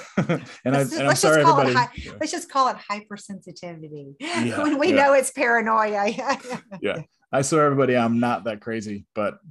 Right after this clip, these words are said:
Speaker 1: you know, if I don't listen to you in a crowded place, there's probably a reason, <laughs> you know. <laughs>
Speaker 2: When it's your
Speaker 1: Yeah.
Speaker 2: kids, I mean, it's
Speaker 1: Uh,
Speaker 2: like, it's
Speaker 1: mm-hmm.
Speaker 2: not crazy. You know what I mean?
Speaker 1: Yeah.
Speaker 2: It's, it's,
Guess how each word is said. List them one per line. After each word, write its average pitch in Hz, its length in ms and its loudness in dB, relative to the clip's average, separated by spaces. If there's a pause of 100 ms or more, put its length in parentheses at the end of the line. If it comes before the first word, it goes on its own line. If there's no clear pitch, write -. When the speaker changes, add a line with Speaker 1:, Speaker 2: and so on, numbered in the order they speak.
(640)
Speaker 1:
you 120 140 -2
know, 98 100 -2
if 107 120 -6
I 147 80 2
don't 151 240 2
listen 143 260 0
to 123 80 0
you 117 140 2
in 113 40 -2
a 117 40 -4
crowded 113 340 -4
place, 104 280 -10
there's 101 140 -16
probably 95 220 -8
a - 20 -8
reason, 104 280 -6 (180)
<laughs> - 180 0
you 151 100 -2
know. 113 180 -4 (400)
<laughs> - 0 - (600)
Speaker 2:
When 214 140 -4
it's 220 160 -6
your 202 80 -2
Speaker 1:
Yeah. 214 400 -4
Speaker 2:
kids, - 260 -6
I 202 100 -4
mean, 196 200 -6
it's - 180 -2
Speaker 1:
Uh, 196 40 -8
Speaker 2:
like, 190 360 -4
it's 202 180 -6
Speaker 1:
mm-hmm. 202 80 -4
Speaker 2:
not 190 160 -2
crazy. 151 520 -6
You 165 80 -10
know 202 60 2
what 208 80 0
I - 20 -4
mean? 214 140 0
Speaker 1:
Yeah. 247 120 2
Speaker 2:
It's, 92 120 -6
it's, 208 380 -10